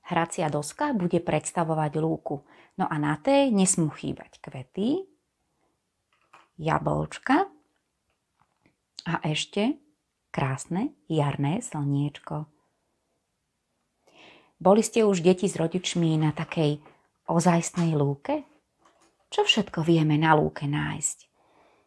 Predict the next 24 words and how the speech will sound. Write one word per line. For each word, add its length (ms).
No, 240
je 160
tam 320
tráva, 880
je 160
tam 240
nejaký 560
hmyz, 560
kvety. 800
Zatvorme 640
oči 560
a 160
predstavme 720
si, 240
ako 400
to 80
na 240
takej 400
lúke 480
vonia. 720
Ako 240
tam 160
bzučia 480
včielky, 1040